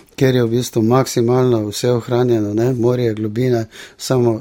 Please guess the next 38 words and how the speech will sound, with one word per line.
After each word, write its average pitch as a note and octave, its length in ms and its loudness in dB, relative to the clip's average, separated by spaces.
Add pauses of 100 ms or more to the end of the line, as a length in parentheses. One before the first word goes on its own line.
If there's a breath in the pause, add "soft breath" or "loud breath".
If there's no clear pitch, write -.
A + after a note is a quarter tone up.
sedemindvajset A#2 760 -2
metrov, C3+ 440 -2 (420 loud breath)
ne, A#2+ 200 2
in A#2 100 2
vsi C3 180 -4
te B2+ 80 -2
velike A#2 360 -4
ladje, A#2 440 -2
kruzerji, A#2+ 480 -2
ne, A#2+ 300 0
to, A#2+ 180 -2
to B2 160 -4
imajo A#2 400 -2
ugrez, A#2+ 460 -4 (260 loud breath)
eh, A#2 140 -6
od C3 240 -6
petnajst, B2+ 460 -2
pa A2 80 -4
tam B2 240 0
celo A#2+ 300 -2
do, A#2 220 0
bi A#2 240 -6
rekel, A#2 160 -6
te A#2+ 80 -4
velike A#2+ 280 -2
tovorne A#2 360 -2
ladje A#2 240 -2
do A2 160 -4
osemnajst A#2+ 480 -2
metrov, B2+ 400 -4
ne. A2 120 -14 (420 loud breath)
In G#2+ 100 -10 (100)
praktično B2 540 -2
vsako B2+ 400 -2
obračanje A#2 500 0
s - 60 -10
temi B2 240 0
propelerji A2+ 680 -2